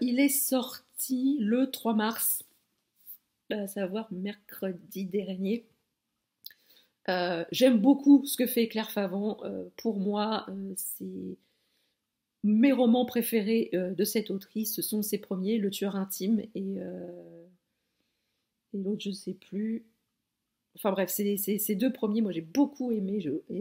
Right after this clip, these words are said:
également aimé Serre-moi fort également. Et, euh, j'avais moins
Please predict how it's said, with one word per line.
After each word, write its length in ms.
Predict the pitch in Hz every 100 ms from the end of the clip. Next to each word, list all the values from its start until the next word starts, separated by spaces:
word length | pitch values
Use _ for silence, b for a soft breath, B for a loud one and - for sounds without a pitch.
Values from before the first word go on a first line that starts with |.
| - 202
également 500 | 214 202 208 214 b b b b
aimé 280 | 190 196 208
Serre-moi 400 | 214 185 190 190
fort 420 | 190 226 226 233 -
également. 640 | 185 185 190 190 247 254 B B B B -
Et, 340 | 233 240 269 -
euh, 540 | 208 214 214 208 202
j'avais 260 | 196 233 262
moins 420 | 226 226 311 440